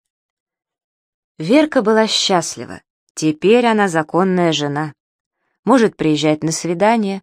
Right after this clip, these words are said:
может оставаться с мужем наедине на целых три дня, может кормить его досыта и любить досыта. В Питере она устроилась на работу,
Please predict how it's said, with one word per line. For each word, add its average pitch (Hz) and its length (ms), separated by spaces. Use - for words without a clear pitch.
может 233 240
оставаться 208 480
с - 120
мужем 208 340
наедине 170 580
на 190 140
целых 185 360
три 175 220
дня, 165 280
может 220 260
кормить 170 560
его 202 160
досыта 190 560
и 190 140
любить 165 480
досыта. - 480
В - 100
Питере 262 340
она 180 140
устроилась 254 560
на 226 100
работу, 170 560